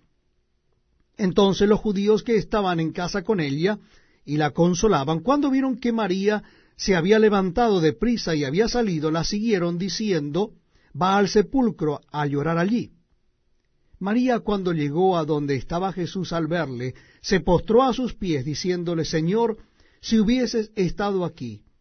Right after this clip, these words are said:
no habría muerto mi hermano". Jesús entonces, al verla llorando, y a los judíos que la acompañaban también llorando,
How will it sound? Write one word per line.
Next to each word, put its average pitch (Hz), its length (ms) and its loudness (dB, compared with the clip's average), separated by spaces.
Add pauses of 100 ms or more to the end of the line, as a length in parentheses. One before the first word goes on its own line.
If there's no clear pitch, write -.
(440)
no 196 280 2
habría 202 360 0
muerto 160 440 -2
mi 131 100 -4
hermano". 120 460 -10 (1160)
Jesús 214 340 -4
entonces, 165 880 -4
al 156 200 -2
verla 196 340 -4
llorando, 135 680 -2 (720)
y 165 100 -2
a 220 60 6
los 233 160 10
judíos 226 460 2
que 208 180 2
la 190 160 4
acompañaban 170 760 -2
también 180 480 0
llorando, 143 560 -2